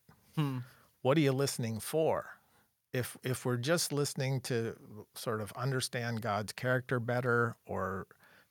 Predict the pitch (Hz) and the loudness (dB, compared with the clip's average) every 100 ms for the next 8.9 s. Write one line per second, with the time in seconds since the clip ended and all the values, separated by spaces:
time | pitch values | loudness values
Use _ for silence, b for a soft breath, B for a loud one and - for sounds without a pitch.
0 | - 113 127 131 127 120 120 104 104 117 | -6 2 6 6 6 4 2 2 2 2
1 | 131 120 107 - 113 131 123 127 120 117 | 2 2 0 -2 -2 0 0 0 -2 -2
2 | 117 - 135 131 117 110 104 - 104 151 | -2 -2 2 2 4 2 0 -4 0 4
3 | 165 - 123 107 104 - 110 101 95 95 | 4 4 0 2 0 -4 -4 -4 -4 -6
4 | 98 104 95 101 95 - _ 113 101 - | -6 -6 -4 -6 -8 -12 _ -4 -2 -2
5 | - 98 98 98 - 113 101 123 107 104 | -2 0 0 -2 -4 -4 -2 -4 -4 -4
6 | 101 95 101 92 90 - 104 98 82 - | -6 -6 -8 -8 -8 -6 -4 -4 -8 -14
7 | _ - 95 113 117 107 104 107 - - | _ -16 -8 -6 -4 -6 -6 -6 -8 -6
8 | 95 98 120 143 85 85 78 - - | -4 -2 -2 -2 -4 -8 -8 -10 -12